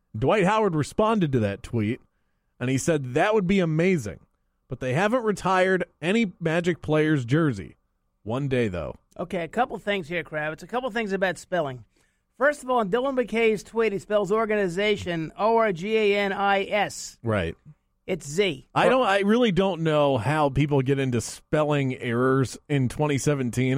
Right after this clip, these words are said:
Speaker 1: Autocorrect is a beautiful thing, and I implore you to, I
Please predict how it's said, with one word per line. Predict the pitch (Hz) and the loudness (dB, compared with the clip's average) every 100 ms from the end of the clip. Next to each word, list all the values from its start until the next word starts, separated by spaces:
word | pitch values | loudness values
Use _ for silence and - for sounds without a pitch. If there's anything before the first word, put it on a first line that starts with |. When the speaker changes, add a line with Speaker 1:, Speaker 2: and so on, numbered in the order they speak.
| 139 | 0
Speaker 1:
Autocorrect | 147 175 180 - 147 139 127 - | 2 2 0 0 0 0 0 -2
is | 110 | -4
a | 101 | -2
beautiful | 104 120 117 117 | 0 0 0 -2
thing, | 110 131 127 120 _ _ _ _ _ _ _ | -2 0 0 -4 _ _ _ _ _ _ _
and | 120 120 117 117 | -2 0 2 2
I | 117 | 2
implore | 117 107 - 233 240 | 2 0 2 4 4
you | 185 143 | 2 0
to, | - | 0
I | 175 151 | 0 2